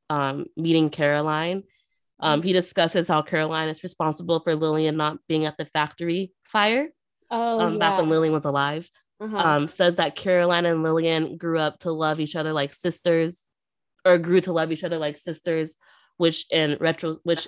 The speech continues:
Speaker 1: um, which sparked the love between Mark and Caroline
Speaker 2: Mm-hmm.
Speaker 1: because Caroline was so fond of Lillian.
Speaker 2: Yeah.
Speaker 1: Um,
Speaker 2: Makes me think that, that maybe they were a throuple.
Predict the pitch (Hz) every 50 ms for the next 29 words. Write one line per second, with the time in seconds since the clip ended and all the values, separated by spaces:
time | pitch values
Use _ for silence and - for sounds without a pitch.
0 | - _ - 151 147 143 139 135 131 - - _ _ _ _ _ _ _ _ _
1 | _ _ _ - - - 185 175 170 - - _ - - - - - - 160 156
2 | - - 160 151 147 151 151 151 151 151 151 160 - _ _ _ _ _ - 160
3 | - - 160 151 147 147 147 147 147 160 156 151 - 170 156 151 151 160 165 165
4 | 170 185 208 214 226 _ _ _ _ _ _ - 233 233 226 240 233 220 220 202
5 | 190 - 214 185 170 - - - 190 170 156 156 147 151 147 147 147 143 - 151
6 | 147 147 - 151 147 143 143 139 143 143 135 135 135 135 123 - - - - _
7 | _ _ _ - 220 220 214 208 151 - 196 _ _ _ _ _ _ _ _ _
8 | _ _ _ _ _ _ _ _ - 170 156 143 135 139 - - - _ _ -
9 | 539 554 - - 622 523 381 - 370 381 403 330 285 240 220 214 180 - - -
10 | _ - 226 226 294 285 330 - 285 277 285 320 330 392 427 466 427 403 392 359
11 | 294 - - 214 262 - - - - -